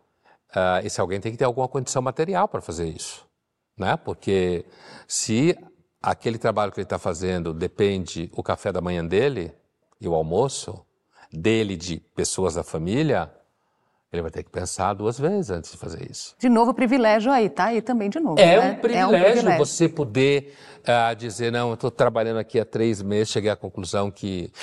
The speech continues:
Speaker 1: assim como é um privilégio você dizer, "Eu não quero trabalhar nessa empresa porque eu descobri que ela atua em país X que tem um número, não sei quantos por cento de população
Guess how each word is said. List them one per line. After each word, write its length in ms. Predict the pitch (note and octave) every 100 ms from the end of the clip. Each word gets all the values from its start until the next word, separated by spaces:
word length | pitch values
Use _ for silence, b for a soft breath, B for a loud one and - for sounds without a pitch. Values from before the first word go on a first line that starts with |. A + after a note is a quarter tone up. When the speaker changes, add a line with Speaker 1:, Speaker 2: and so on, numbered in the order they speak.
| B D3
Speaker 1:
assim 280 | F#3 -
como 200 | C4 B3+
é 60 | A3+
um 20 |
privilégio 640 | A3 F#3+ F3 D3+ D3 E3+ F3+
você 220 | F3 F#3
dizer, 360 | D3+ C3+ B2+ B B B
"Eu 80 | C3+
não 80 | D3
quero 200 | E3 C#3+
trabalhar 280 | D3 C3+ C3+
nessa 240 | B2+ -
empresa 420 | B2 - C3+ C#3
porque 140 | C3+ C#3
eu 40 |
descobri 600 | B2 - - A2+ A#2+ B2+
que 160 | B2 C3
ela 440 | A#2+ A#2+ B2 A#2+ B B
atua 480 | - A#2 - B2 B2
em 40 | A#2+
país 280 | B2 A#2 G#2
X 600 | - - A2+ A#2 A#2+ -
que 160 | B2
tem 360 | - A#2+ A2+ A#2
um 120 | A#2
número, 440 | A2 A#2 A2+ A2
não 160 | G2+ G#2
sei 220 | - A#2
quantos 320 | A2 A2+ A2
por 180 | - A#2+
cento 320 | - A2 A2+
de 80 | G#2+
população 600 | - A#2 A#2 G#2+ - A2+